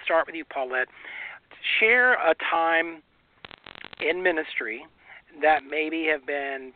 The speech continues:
painful and that you had some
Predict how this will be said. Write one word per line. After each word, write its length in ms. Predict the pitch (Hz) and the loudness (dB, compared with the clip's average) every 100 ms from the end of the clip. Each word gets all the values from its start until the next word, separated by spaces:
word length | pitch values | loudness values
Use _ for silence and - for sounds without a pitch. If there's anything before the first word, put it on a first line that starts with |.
| - | -10
painful 640 | 156 170 - 202 226 233 - - - - | -10 -12 -12 -10 -10 -12 -18 -18 -16 -10
and 140 | 143 143 | -6 -2
that 180 | 135 | -4
you 500 | 135 156 156 156 151 156 _ _ _ | -4 -8 -6 -6 -8 -14 _ _ _
had 360 | - 165 165 160 - - | -4 2 4 4 0 -6
some 300 | 170 170 | -6 -6